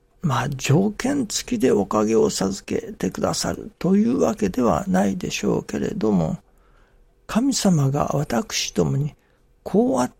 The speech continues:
てくれよ、あああってくれよとやっぱり親として子供に願いをかけますね。その、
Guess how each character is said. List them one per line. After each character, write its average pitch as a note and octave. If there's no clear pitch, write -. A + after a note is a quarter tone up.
て G#3
く G3+
れ G3+
よ、 G3+
あ G#3+
あ -
あ B3+
っ B3+
て -
く G3+
れ G3+
よ G#3+
と -
や -
っ -
ぱ A#3
り G3
親 B2+
と -
し -
て -
子 D3
供 C#3+
に D3
願 D#3
い D#3+
を -
か C#3+
け F3+
ま -
す -
ね。 F3
そ C#3
の、 B2+